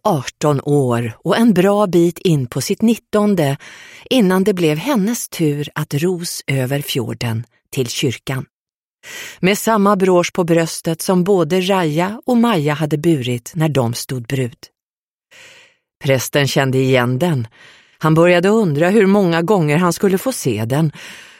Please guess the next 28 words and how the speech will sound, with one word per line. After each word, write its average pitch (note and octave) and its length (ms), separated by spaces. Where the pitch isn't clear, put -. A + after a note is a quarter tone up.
Och F#3 120
sen F3+ 160
funderade D#3 600
han F3+ 200
över D3+ 320
varför G3+ 580
dessa F3+ 360
kvinnor E3 540
bar F#3+ 320
den D#3 320
med G3 180
sån A#2+ 280
stolthet. G#3 1040
Vilken A3+ 420
historia A#3+ 720
låg F#3+ 200
bakom F#3 480
det A3 100
samiska F3+ 640
smycket, F#3+ 600
tro? D3 300
Men C#3 120
han D#3 140
sa E3+ 280
ingenting, F#3 640
frågade C#3+ 600
inte B2+ 240
heller. A2 420